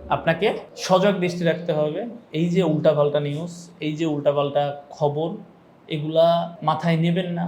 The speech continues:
এগুলা বিশ্বাস করবেন না। আপনি নতুন উদ্যোক্তা ভাই, কষ্ট করে ব্যবসা করবেন, ভালো প্রোডাক্ট নিয়ে মার্কেটে যান, ভালো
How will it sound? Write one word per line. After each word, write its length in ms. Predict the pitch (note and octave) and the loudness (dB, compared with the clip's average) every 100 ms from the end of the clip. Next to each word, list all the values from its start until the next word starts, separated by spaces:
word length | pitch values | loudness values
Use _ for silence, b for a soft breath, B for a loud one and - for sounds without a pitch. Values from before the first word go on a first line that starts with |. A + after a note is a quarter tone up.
| F3 - D3 | -6 -6 -4
এগুলা 180 | D#3 | 0
বিশ্বাস 440 | D3+ E3+ - F3+ - | 0 0 -2 -4 -2
করবেন 360 | F3 E3+ E3+ E3 | -4 -2 -2 -2
না। 60 | D#3+ - - - | -6 -10 -12 -6
আপনি 280 | C#3 - E3 E3 - D3+ | -6 -4 -6 -6 -8 -8
নতুন 200 | D3+ D#3+ D#3+ | -6 -6 -6
উদ্যোক্তা 400 | C#3+ D3+ - C#3+ | -6 -6 0 0
ভাই, 140 | C#3+ C#3+ C#3+ - - - - | 2 -2 -2 -14 -20 -20 -12
কষ্ট 220 | - - D#3+ | -6 -6 -4
করে 140 | D3+ D3 | -4 0
ব্যবসা 240 | C#3+ - D3+ D3 | 0 0 -6 -4
করবেন, 400 | C3+ C#3 C#3+ C#3+ - - | -6 -6 -10 -14 -16 -10
ভালো 260 | D3+ E3+ F3 E3+ | -2 2 2 2
প্রোডাক্ট 320 | E3 E3 - | 4 4 2
নিয়ে 220 | E3 E3 E3 - - | 0 0 -2 -6 -4
মার্কেটে 440 | D3+ D3+ - D3+ D3+ | -2 -2 -2 -2 0
যান, 160 | D3 C#3+ D3 C3+ C#3 | 0 0 -4 -4 2
ভালো 200 | D#3 | 2